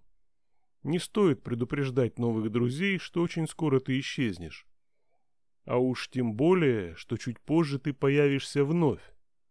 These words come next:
с подкреплением. Мало ли что могут подумать новые друзья, одарившие тебя накидкой из шкуры тигра.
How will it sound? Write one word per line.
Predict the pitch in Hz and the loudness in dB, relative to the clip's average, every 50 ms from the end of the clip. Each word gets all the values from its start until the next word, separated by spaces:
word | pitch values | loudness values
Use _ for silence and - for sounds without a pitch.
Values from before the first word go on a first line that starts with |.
| _ _ _ | _ _ _
с | - - | -20 -4
подкреплением. | - 196 - - - 196 190 190 - 156 143 131 117 107 98 92 85 82 80 - - _ _ _ _ _ _ _ _ _ _ _ _ _ _ _ _ | -2 -2 -2 0 -2 -2 -2 2 2 4 4 4 2 0 -2 -6 -8 -10 -12 -16 -20 _ _ _ _ _ _ _ _ _ _ _ _ _ _ _ _
Мало | 226 240 240 208 175 | -8 -6 -4 -2 -2
ли | 139 120 | -2 -2
что | 110 - - - 123 | -2 -6 -4 -4 -2
могут | 123 120 117 113 120 - - | 0 0 0 -2 -4 -2 -2
подумать | 123 123 123 135 123 117 113 - - | -4 -2 0 0 0 0 -2 -4 -4
новые | 123 123 113 113 131 - | -4 -2 0 0 -2 -2
друзья, | 107 123 127 131 117 131 156 156 147 | -2 -2 -2 -2 -2 0 0 2 2
одарившие | 127 113 117 117 131 131 120 - - - 117 110 | 2 0 0 -2 -2 -2 -4 -6 -6 -6 -6 -6
тебя | - - 117 120 117 | -6 -2 0 0 0
накидкой | 113 113 110 - 156 147 - - - 120 110 | 0 -2 -4 -6 -8 -10 -8 -8 -6 -6 -6
из | 104 - | -6 -8
шкуры | - - - 127 117 113 117 | -12 -10 -8 -6 -4 -4 -6
тигра. | - - 143 123 101 107 87 80 73 | -6 -4 -4 -4 -2 -4 -6 -8 -12